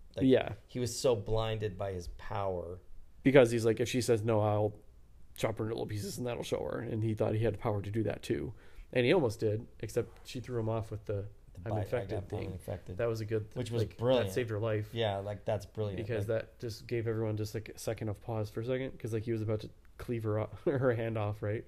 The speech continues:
Speaker 1: Yeah, "Before you serve me up for dinner,
Speaker 2: Yeah.
Speaker 1: I'm infected."
Speaker 2: And, and she bit him, and he's like, "Did you see that?" Like, she bit
Speaker 1: Yeah,
Speaker 2: him,
Speaker 1: yeah,
Speaker 2: and she's like, "Look,
Speaker 1: yeah.
Speaker 2: you're infected too."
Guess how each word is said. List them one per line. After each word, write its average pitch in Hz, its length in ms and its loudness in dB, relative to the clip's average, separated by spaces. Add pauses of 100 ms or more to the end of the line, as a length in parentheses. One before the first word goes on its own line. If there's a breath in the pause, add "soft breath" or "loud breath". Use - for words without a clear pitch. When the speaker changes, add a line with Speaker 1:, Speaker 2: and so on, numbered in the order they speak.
Speaker 1:
Yeah, 104 80 -6
"Before 123 360 -4
you 190 140 -4
serve 147 320 -2
me 123 160 -4
up 117 180 -4
for 107 100 -6
dinner, 95 360 -4
Speaker 2:
Yeah. 107 280 4 (640 soft breath)
Speaker 1:
I'm 107 140 0
infected." 110 320 -4
Speaker 2:
And, 127 180 6
and 131 200 4
she 139 100 0
bit 123 200 4
him, 117 360 0 (440)
and 113 180 -2
he's 110 160 -2
like, 104 220 -2 (440)
"Did 110 100 -6
you 101 60 -4
see 113 140 0
that?" 113 220 2
Like, 110 160 -2
she 120 140 -2
bit 113 260 6 (240)
Speaker 1:
Yeah, 113 80 2
Speaker 2:
him, 107 80 4
Speaker 1:
yeah, 107 60 2
Speaker 2:
and 107 120 -2
she's 110 140 -4
like, 110 140 0
"Look, 127 140 -2
Speaker 1:
yeah. 98 40 -8
Speaker 2:
you're 123 100 -2
infected 110 320 -4
too." 110 320 2